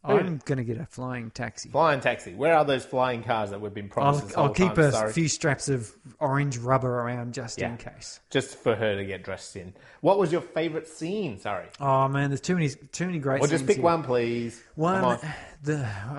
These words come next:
Speaker 1: okay, I, one of the favourite scenes is, um, <coughs> Vito Cornelius
Speaker 2: <laughs>
Speaker 1: talking with Mister Zorg.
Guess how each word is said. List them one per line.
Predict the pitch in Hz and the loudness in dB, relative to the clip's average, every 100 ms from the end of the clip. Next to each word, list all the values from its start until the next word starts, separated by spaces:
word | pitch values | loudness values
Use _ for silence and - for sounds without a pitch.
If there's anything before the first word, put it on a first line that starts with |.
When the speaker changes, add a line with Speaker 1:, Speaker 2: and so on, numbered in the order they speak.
| 139 | -6
Speaker 1:
okay, | - 139 135 139 | -2 0 0 -2
I, | 151 160 | -2 0
one | 139 160 156 151 196 185 165 | -2 -4 -2 0 2 0 -2
of | 156 143 131 135 | -2 -2 -2 -2
the | 139 131 | -2 -2
favourite | - 135 123 127 | 0 -2 0 -4
scenes | - 123 113 123 131 - - _ _ _ | -6 -6 -6 -8 -10 -14 -18 _ _ _
is, | 143 135 131 113 - - _ - | 0 2 2 0 -4 -6 _ -6
um, | 131 120 120 117 120 - _ _ _ | -4 -2 -4 -6 -10 -14 _ _ _
<coughs> | - - - - 151 180 131 - 156 | -6 -6 -10 -8 -6 -4 -6 -8 -18
Vito | 147 147 131 165 160 151 | -12 -6 -4 -2 0 0
Cornelius | - 139 135 151 185 165 143 135 - - _ - | -2 -4 -4 -6 -6 -4 -4 -4 -6 -8 _ -8
Speaker 2:
<laughs> | 139 - - 175 - | -6 -6 -6 -10 -4
Speaker 1:
talking | 160 165 - 151 143 139 | 0 0 0 -4 -4 -2
with | 135 123 117 | -2 0 -2
Mister | 127 - 127 | -6 -6 -6
Zorg. | 113 127 117 120 113 | -2 -2 -2 -4 -10